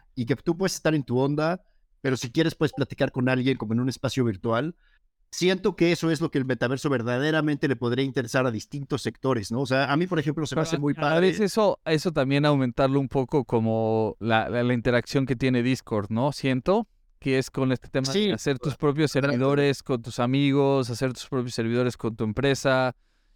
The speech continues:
Speaker 2: y de esta manera poder conectar. Eh,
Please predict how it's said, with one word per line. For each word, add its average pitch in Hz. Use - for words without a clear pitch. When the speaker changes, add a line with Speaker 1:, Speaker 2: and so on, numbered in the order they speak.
Speaker 2:
y 139
de 135
esta 151
manera 139
poder 131
conectar. 123
Eh, 113